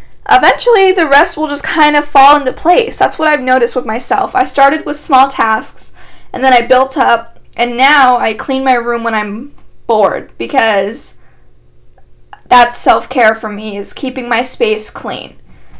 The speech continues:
So now I clean when I'm bored, which is very weird, and I've been helping around the house a lot more, and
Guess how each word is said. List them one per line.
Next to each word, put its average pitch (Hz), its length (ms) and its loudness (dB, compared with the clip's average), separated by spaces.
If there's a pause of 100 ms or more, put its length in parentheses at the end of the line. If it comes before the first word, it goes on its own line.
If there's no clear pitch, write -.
(100)
So 254 500 4
now 330 120 4
I 466 180 4
clean 302 280 -2
when 262 120 4
I'm 226 160 -2
bored, 202 320 4
which 247 140 0
is 285 100 -2
very 311 340 0
weird, 202 380 -2
and 233 220 -2
I've 233 160 0
been 240 100 -6
helping 294 360 -2
around 285 220 2
the 269 60 -2
house 226 300 0
a 269 40 -2
lot 220 240 4
more, 226 320 -2
and 214 320 -4